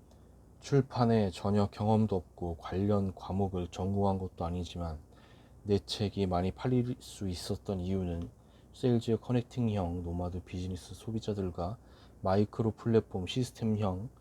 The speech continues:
노마드 비즈니스 소비자들이 내 책을 구매해준 덕분이었다. 플랫폼 시스템에서 내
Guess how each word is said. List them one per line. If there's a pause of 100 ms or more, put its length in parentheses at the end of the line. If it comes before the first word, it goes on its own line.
(360)
노마드
비즈니스
소비자들이
내
책을
구매해준
덕분이었다. (800)
플랫폼
시스템에서
내